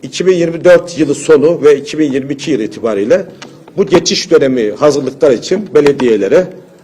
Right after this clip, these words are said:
e, bu süre verilmişti. Bunları da uzatıyoruz. Onların süresi bittiği için iki bin yirmi sekiz yılına kadar bu geçiş dönemi. Ancak bu geçiş dönemi hazırlıklar yapılacak ama bütçe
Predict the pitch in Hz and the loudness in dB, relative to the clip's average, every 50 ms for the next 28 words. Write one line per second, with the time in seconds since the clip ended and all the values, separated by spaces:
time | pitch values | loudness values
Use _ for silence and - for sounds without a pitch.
0 | _ _ _ - 123 123 - 208 - - 185 180 160 139 120 110 107 - - - | _ _ _ -2 -2 0 0 -2 0 2 2 4 4 2 0 -2 -4 -6 -8 -8
1 | 190 180 180 170 165 156 160 185 175 151 170 170 165 170 175 156 139 135 131 - | -8 -4 2 2 4 4 4 2 2 4 4 4 4 4 4 4 4 4 2 -4
2 | - - - - 127 131 135 135 143 131 135 - 139 127 127 - 127 101 120 120 | -12 -16 -8 -6 -6 -4 -2 -2 -4 -4 -4 -2 -2 -2 -2 -4 -8 -8 -8 -10
3 | - - 131 110 95 - - 190 214 156 147 - 170 156 151 143 147 143 143 143 | -8 -6 -6 -6 -4 -4 -6 -6 -6 -6 -6 -6 -4 -4 -2 -2 -2 -2 -2 -2
4 | - 156 139 - 147 120 - 117 98 98 98 101 - - 165 160 113 139 - - | -4 -4 -2 -2 -4 -4 -4 -6 -6 -6 -8 -10 -2 0 0 2 2 0 -2 -4
5 | - - - - - - _ _ - - _ _ - 175 175 - 156 160 160 - | -10 -18 -20 -20 -20 -20 _ _ -20 -20 _ _ 0 0 0 2 0 0 0 -2
6 | 160 - - 139 110 104 98 113 151 - 151 180 214 208 214 214 208 208 - - | -6 -4 -2 -2 -2 -2 -4 -6 -6 -2 0 0 2 2 2 2 2 2 -2 -6
7 | 190 - 180 170 - - - - 175 165 165 160 151 160 165 165 160 - - - | -2 -2 -2 -2 -2 -8 -4 -2 0 0 0 0 2 2 2 2 0 -2 -12 -20
8 | - - - 143 147 143 160 160 151 151 - 165 147 147 147 156 156 170 254 196 | -20 -8 -2 -2 0 0 0 -2 -4 -2 0 2 2 2 2 0 -2 -2 0 0
9 | 202 156 120 98 - - - - - _ _ _ _ - 104 - 185 247 254 233 | 0 0 0 -4 -8 -12 -20 -20 -20 _ _ _ _ -20 -6 -2 -2 -2 -2 -4
10 | - - - 208 190 175 151 131 104 - - | -6 0 2 6 6 8 6 6 4 0 -6